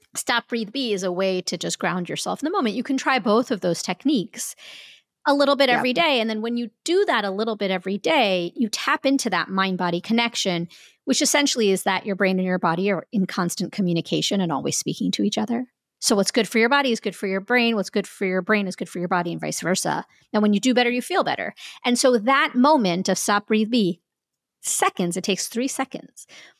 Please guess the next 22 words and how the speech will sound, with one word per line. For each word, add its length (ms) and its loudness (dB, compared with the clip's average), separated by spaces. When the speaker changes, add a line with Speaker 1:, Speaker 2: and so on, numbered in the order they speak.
Speaker 1:
Those 300 4
three 260 -4
seconds 880 -6
can 160 -4
help 400 -2
prevent, 760 -6
because 220 -4
you're 100 -6
creating 340 -6
that 120 -16
psychological 640 -10
distance, 580 -14
that 160 -8
space, 520 -10
that 140 -4
Speaker 2:
Yep. 140 -6
Speaker 1:
pause. 720 -2
It 140 0
can 180 2
prevent 440 -2
the 100 -4
cascade. 920 -4